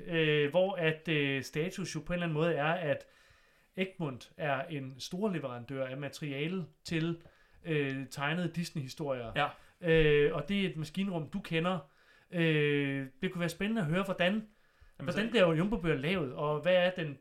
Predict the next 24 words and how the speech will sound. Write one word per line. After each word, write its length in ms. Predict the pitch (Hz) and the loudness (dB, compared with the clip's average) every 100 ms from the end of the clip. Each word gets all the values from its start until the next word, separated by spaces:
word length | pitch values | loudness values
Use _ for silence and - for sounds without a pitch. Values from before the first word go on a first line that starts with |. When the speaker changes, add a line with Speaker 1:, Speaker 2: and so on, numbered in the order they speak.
| - | -8
Speaker 1:
danske 380 | 131 190 - | -6 -6 -4
rolle 360 | 151 127 147 160 | -4 -4 -2 -2
i 40 | |
det, 100 | 160 | -2
for 60 | 151 | -2
Speaker 2:
Altså, 140 | 160 | 0
Speaker 1:
nu 60 | 170 | 0
Speaker 2:
i 20 | |
Speaker 1:
at 60 | 160 | 0
tage 140 | 147 | -4
danskerhatten 560 | 143 160 - 135 135 135 | -6 -6 -6 -6 -8 -6
på? 280 | 156 160 - _ _ | -4 -4 -6 _ _
Speaker 2:
Italien 520 | 165 165 233 254 180 | -6 0 0 0 -4
er, 140 | 156 151 | -2 -2
er 300 | 156 - 143 | -2 -4 -4
jo, 340 | 139 131 127 | -4 -8 -8
øhm, 420 | 123 123 120 123 120 - - - | -8 -10 -12 -16 -18 -20 -18 -14
øh, 80 | 85 - | -14 -14
den 120 | - 131 | -12 0
største, 360 | 139 135 165 | 2 2 -4
det 100 | 147 | -8
største 240 | 131 139 156 | -2 -2 -4
producerende 440 | 139 120 139 127 | -10 -8 -8 -6
land. 160 | 123 | -8